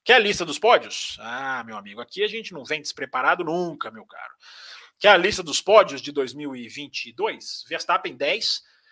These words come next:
Pérez, Sainz e Hamilton, seis. E Leclerc e Russell, cinco. E aí depois tem o Norris com um. Então não é nem que o Hamilton tem um pódio a mais do que o Leclerc, não, ô Romais. O Russell tá empatado em pódios com o Leclerc.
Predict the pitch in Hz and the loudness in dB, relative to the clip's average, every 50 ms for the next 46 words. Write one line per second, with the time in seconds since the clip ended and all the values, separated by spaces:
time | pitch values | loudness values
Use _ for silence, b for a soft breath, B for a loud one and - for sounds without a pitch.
0 | b b b _ _ _ - 220 269 269 254 - - - 208 233 247 233 196 220 | b b b _ _ _ 6 8 8 8 6 4 0 0 0 0 0 0 0 0
1 | - - 185 196 185 160 - 147 139 - - - 170 190 226 220 - - - - | 0 0 0 0 -2 -6 -10 -12 -10 -8 -4 -2 -2 -2 -4 -4 -6 -8 -8 -10
2 | - _ _ _ _ _ - 196 208 226 226 220 202 - - 156 175 185 180 - | -14 _ _ _ _ _ -14 -12 -10 -6 -4 -4 -4 -4 -2 -2 -2 -2 -4 -6
3 | 202 160 147 165 175 - 180 - - - 151 139 - _ - _ _ _ _ _ | -8 -6 -4 -4 -4 -4 -6 -6 -8 -8 -10 -12 -16 _ -20 _ _ _ _ _
4 | 151 151 147 143 - 151 147 160 151 123 123 123 120 113 - _ - 120 110 _ | -16 -14 -14 -14 -14 -14 -14 -14 -14 -12 -12 -12 -12 -14 -16 _ -20 -20 _ _
5 | _ b b b b b b b b b _ 143 _ - 208 226 240 240 233 226 | _ b b b b b b b b b _ _ _ -4 -4 -4 -2 0 0 0
6 | 214 202 240 - 311 254 - 175 233 247 208 196 - 226 214 202 - 190 208 196 | 0 -2 -4 -4 -4 -2 -2 -2 -2 -4 -6 -8 -6 -8 -8 -4 0 0 0 0
7 | 196 170 165 185 208 190 196 185 - 196 190 180 151 - 160 175 185 175 - 156 | 0 -4 -4 -4 -4 -6 -8 -10 -8 -6 -4 -4 -4 -2 -2 -2 -2 -2 -4 -8
8 | 135 156 165 156 139 120 123 120 - - - - - - - - 170 165 160 147 | -8 -6 -6 -6 -8 -10 -12 -14 -16 -18 -18 -16 -16 -16 -12 -10 -6 0 2 4
9 | 170 214 - - - 254 247 - 254 - - 160 190 202 180 117 _ - 160 170 | 4 2 2 -2 -6 -6 -6 -6 -8 -6 -4 -4 -4 -4 -6 -10 _ -8 -8 -8
10 | 165 - - - 117 107 - - 117 117 - | -8 -12 -18 -18 -20 -20 -20 -20 -20 -20 -20